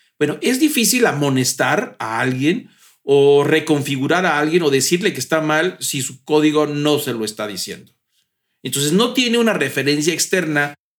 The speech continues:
que le ayude a corregirlo. Y ese es un problema grave en nuestros días. ¿Quién va a corregir a quién? Cada quien tiene su propio código, cada quien tiene su propio Dios, inclusive hace a su Dios a su medida.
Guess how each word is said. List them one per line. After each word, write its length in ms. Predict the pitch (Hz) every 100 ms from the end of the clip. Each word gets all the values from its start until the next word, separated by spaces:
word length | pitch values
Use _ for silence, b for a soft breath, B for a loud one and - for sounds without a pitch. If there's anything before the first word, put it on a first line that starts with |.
| _
que 120 | 165
le 180 | 151 151
ayude 520 | 147 135 190 220 214
a 120 | 160 -
corregirlo. 800 | 151 135 127 214 302 - - _
Y 120 | 143
ese 140 | 151 170
es 120 | 170
un 100 | 147
problema 440 | 147 160 135 135
grave 280 | 135 147 208
en 80 | 135
nuestros 360 | 110 - 117 107
días. 400 | 107 - - _ _ _ _
¿Quién 320 | - 175 247 294
va 60 |
a 60 | 254
corregir 400 | 262 208 202 214
a 100 | 196
quién? 480 | 240 240 185 - _ _ _ _ _ _ -
Cada 260 | 156 131
quien 160 | 123 127
tiene 200 | 131 123
su 100 | 123
propio 340 | 123 127 143
código, 460 | 156 233 254 190 - B B B -
cada 260 | 220 226
quien 180 | 220 226
tiene 200 | 208 214
su 200 | 196 175
propio 380 | 180 175 170 143
Dios, 340 | 156 214 220
inclusive 760 | 165 151 156 170 - 294 294 247
hace 260 | 220 226 214
a 60 |
su 180 | 180 170
Dios 260 | 165 175 170
a 80 |
su 140 | 160 147
medida. 500 | 139 123 120 110